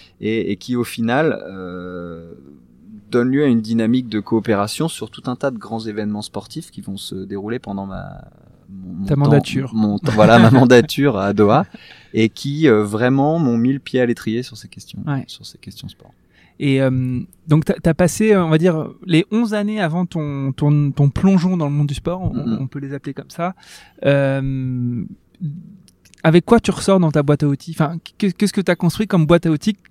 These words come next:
Speaker 2: dont tu sais que tu l'utilises encore aujourd'hui ?
Speaker 1: Hmm. Euh, alors, il y a quand même,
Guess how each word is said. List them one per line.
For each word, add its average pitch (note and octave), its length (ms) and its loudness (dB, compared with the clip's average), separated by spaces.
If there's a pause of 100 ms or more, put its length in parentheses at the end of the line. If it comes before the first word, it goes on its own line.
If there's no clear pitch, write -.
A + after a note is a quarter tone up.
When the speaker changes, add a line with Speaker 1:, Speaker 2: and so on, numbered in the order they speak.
(160)
Speaker 2:
dont D#3 240 -2
tu D#3 160 -4
sais A3+ 260 -4
que - 60 -16
tu E3+ 120 -2
l'utilises D#3+ 280 2
encore E3 280 2
aujourd'hui ? D3 420 2 (260)
Speaker 1:
Hmm. C#3 360 4 (840)
Euh, B2+ 560 4 (1400)
alors, C3+ 380 4 (540)
il D3 80 0
y C#3+ 40 8
a C#3+ 40 6
quand E3+ 180 4
même, F#3+ 300 4